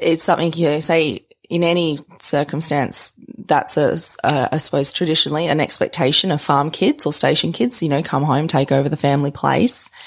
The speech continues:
You've also got your dad that was injured in the accident and, and permanently disabled afterwards. You know, you said he, he lost an arm and obviously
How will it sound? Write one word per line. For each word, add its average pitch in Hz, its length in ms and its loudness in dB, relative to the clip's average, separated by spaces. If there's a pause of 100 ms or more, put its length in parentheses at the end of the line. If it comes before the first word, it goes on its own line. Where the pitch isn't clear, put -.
(380)
You've 175 220 2
also 170 300 4
got 156 240 0
your 143 400 4
dad 147 500 0
that 151 180 0
was 135 360 2 (300)
injured 151 380 0
in 151 100 2
the - 140 -2
accident 151 680 0
and, 139 400 0 (380)
and 147 280 2
permanently 160 440 0
disabled 151 460 2
afterwards. 143 380 2
You 147 60 0
know, 139 60 2
you 147 80 0
said 160 160 -2
he, 156 140 -2
he 147 140 -4
lost 160 340 2
an 147 80 2
arm 156 280 4
and 139 120 2 (420)
obviously 147 640 0